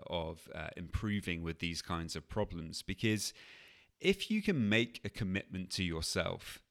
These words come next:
to do something that you know is gonna be a bit difficult, but that you also know will bring, uh, meaning, fulfillment,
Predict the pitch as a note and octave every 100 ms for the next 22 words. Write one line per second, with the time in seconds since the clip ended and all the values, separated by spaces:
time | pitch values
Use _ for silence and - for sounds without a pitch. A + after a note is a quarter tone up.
0 | - - G#2+ G2+ G2+ G2 G2+ - _ -
1 | G#2+ B2+ D#3 F3+ - C#3+ B2 - F2+ D#2
2 | D#2 G2+ F2+ E2 - - - B2 C#3+ C#3+
3 | D3 E3+ E3 - B2+ G#2+ G2+ F2+ E2+ G2
4 | - F2+ - E2 F2+ E2+ - - - -
5 | B2 A#2 - - - - B2+ C3+ B2+ C#3
6 | C#3+ C#3+ - C3+ A#2 F#2+ F2 E2+ E2+ F#2+
7 | F2 G#2+ G2+ F#2+ F#2 F#2 - E2+ E2 -
8 | G2+ A2+ A2+ A2 G#2+ G2+ F#2 F2+ - A2
9 | G#2+ G#2 G2+ G#2